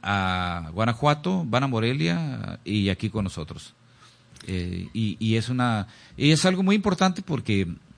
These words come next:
al grupo así le, le sirve para, mm, tener mayor número de funciones y porratear sus gastos en su venida para acá a México.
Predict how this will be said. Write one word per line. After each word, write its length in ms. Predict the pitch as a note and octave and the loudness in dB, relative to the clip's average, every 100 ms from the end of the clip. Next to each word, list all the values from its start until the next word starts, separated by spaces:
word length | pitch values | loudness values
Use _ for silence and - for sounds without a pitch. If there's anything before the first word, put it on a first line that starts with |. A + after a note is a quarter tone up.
| - | -8
al 140 | - C3 | -2 2
grupo 480 | C#3+ C#3+ E3+ D#3+ D3+ _ _ - | 2 2 2 2 -2 _ _ -2
así 320 | A2+ - A#2+ | -2 0 0
le, 560 | B2 A2+ G#2 F#2 E2+ - - - - - - | 2 2 2 0 -4 -10 -20 -20 -20 -20 0
le 140 | C3 | 2
sirve 400 | B2 E3+ E3 E3 | 6 6 6 2
para, 500 | D#3 B2+ G#2+ G2 F#2 - - - | 2 2 2 0 -4 -8 -20 -8
mm, 500 | G#2 G#2+ G#2 F#2+ F#2+ E2+ | -4 -2 -2 -2 -4 -2
tener 300 | C#3 C3+ C#3 | 0 2 0
mayor 300 | C3+ B2 B2 | 2 2 2
número 260 | B2+ C3+ C#3 | 0 0 -2
de 40 | |
funciones 580 | C#3 F3+ - D#3 D#3+ D#3 | -4 -6 -2 -2 0 0
y 60 | C3+ | 0
porratear 560 | A#2 G#2 F2+ G#2 G#2 | -2 -2 -2 -2 -4
sus 300 | G2+ A2 F2+ F#2+ | -4 -6 -6 -2
gastos 520 | G2+ G2 - A2 G2+ - - - - | -2 -2 -6 -8 -8 -12 -20 -20 -10
en 140 | F#2 | -6
su 120 | G2+ | -2
venida 320 | F#2+ F2 F#2+ | -2 -2 -2
para 160 | G2 E2 | -4 -6
acá 200 | E2 F2 | -6 -6
a 40 | |
México. 360 | D#2+ D#2+ - | -6 -10 -14